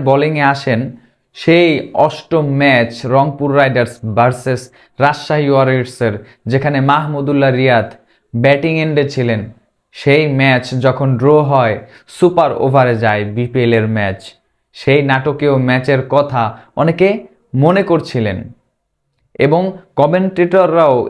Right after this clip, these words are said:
এই বিষয়টা কিন্তু আলোচনায় আনছিলেন যে আরও একটি ম্যাচ কি আমরা সেই সুপার ওভারে যেতে দেখতে পারি কিনা।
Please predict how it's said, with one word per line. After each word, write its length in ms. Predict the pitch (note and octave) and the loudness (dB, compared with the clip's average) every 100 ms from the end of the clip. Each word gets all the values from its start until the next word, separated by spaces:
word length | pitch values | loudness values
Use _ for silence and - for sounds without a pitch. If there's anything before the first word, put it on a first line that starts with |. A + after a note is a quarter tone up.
| - | 0
এই 80 | D#3 D3 | 2 2
বিষয়টা 340 | C#3+ C3+ A#2+ B2 | 0 -2 -2 -2
কিন্তু 200 | B2+ A2+ G2 G#2+ | -4 -2 0 0
আলোচনায় 500 | C3 C3+ C#3+ B2 G#2+ | -2 -4 -2 0 0
আনছিলেন 400 | C3 C3 A#2 G#2+ A2 | -2 -2 -4 -4 -4
যে 80 | A2+ A2+ - - A2+ | -4 -6 -8 -4 -2
আরও 120 | C3+ C3+ | 0 -2
একটি 200 | C3+ B2+ A#2 | -2 -4 0
ম্যাচ 220 | A2+ A2+ A2+ - | 0 -2 -4 -4
কি 80 | A2+ | -4
আমরা 220 | G#2+ A2 G2+ - _ - | -2 -2 -2 -6 _ -2
সেই 160 | C3+ B2 - | 0 0 -2
সুপার 340 | C3+ C3+ B2+ - | -2 0 0 0
ওভারে 300 | B2 A#2+ A2 G#2+ G#2 | -2 0 0 -2 -2
যেতে 240 | A2+ A2 G#2+ G#2 | -4 -2 -4 -2
দেখতে 280 | A#2 A#2 A2 G2 | -4 -4 -6 -2
পারি 200 | G#2+ G#2 - | -2 -2 -6
কিনা। 220 | F#2+ | -10